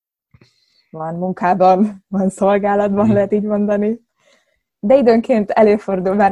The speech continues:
Speaker 1: láttam olyat is, amikor egyszerűen nagyon-nagyon sok színész volt, és akkor stábtagok is <laughs> bizony bebeállogattak, mert,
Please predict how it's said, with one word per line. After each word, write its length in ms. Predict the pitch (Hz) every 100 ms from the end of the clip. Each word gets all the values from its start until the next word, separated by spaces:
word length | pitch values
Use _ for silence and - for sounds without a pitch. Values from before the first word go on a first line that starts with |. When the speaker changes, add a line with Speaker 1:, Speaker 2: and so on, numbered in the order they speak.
| 185
Speaker 1:
láttam 360 | 180 190 190 185
olyat 200 | 196 214
is, 120 | 208
amikor 400 | 196 202 190 -
egyszerűen 480 | 226 240 - 202 190
nagyon-nagyon 520 | 180 185 254 320 294
sok 180 | 294 247
színész 420 | - 240 202 208
volt, 320 | 185 180 175 - _
és 180 | - 370
akkor 360 | 214 - 190 185
stábtagok 600 | - 180 - 185 196 208
is 340 | 214 226 - -
<laughs> 20 |
bizony 480 | 214 240 233 196 202
bebeállogattak, 1000 | 214 190 185 185 185 190 185 185 208 -
mert, 360 | 185 208 196